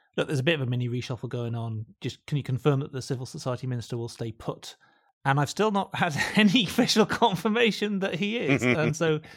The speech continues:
Speaker 1: as Steve says, we will be working on the assumption that he's not going anywhere. He is quite popular with the sector at the moment, and he does seem to quite enjoy the job. But the fact that the department can't actually send an email saying yay or nay,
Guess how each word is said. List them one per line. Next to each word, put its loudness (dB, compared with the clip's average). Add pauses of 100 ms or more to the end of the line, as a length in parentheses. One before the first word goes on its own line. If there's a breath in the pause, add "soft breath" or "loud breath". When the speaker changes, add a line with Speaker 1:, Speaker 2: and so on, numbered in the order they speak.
(260 loud breath)
Speaker 1:
as 0
Steve 4
says, 2
we 2
will 2
be 0
working 2
on 0
the 0
assumption -4 (480 soft breath)
that -2
he's -4
not -2
going -2
anywhere. -4
He -2
is 0
quite -6
popular -6
with -8
the -12
sector -8
at -14
the -10
moment, -6
and -6
he -6
does -6
seem -6
to -8
quite -4
enjoy -2
the -4
job. -10 (420 soft breath)
But -4
the -4
fact 2
that -8
the -18
department -6
can't -6
actually -10
send -8
an -6
email -4
saying -8
yay -2
or -4
nay, -4